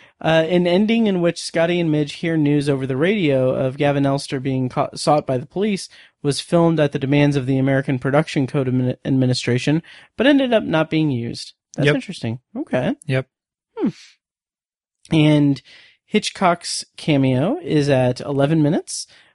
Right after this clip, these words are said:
Speaker 1: wearing a gray suit, walking past Gavin's shipyard.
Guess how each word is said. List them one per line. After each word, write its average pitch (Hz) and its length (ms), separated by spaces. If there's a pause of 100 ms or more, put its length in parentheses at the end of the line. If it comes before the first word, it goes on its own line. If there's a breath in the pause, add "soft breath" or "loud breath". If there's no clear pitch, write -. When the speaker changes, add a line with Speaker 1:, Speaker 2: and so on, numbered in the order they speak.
(100)
Speaker 1:
wearing 143 260
a 131 60
gray 175 220
suit, 208 280
walking 165 340
past 156 540
Gavin's 131 640
shipyard. 50 960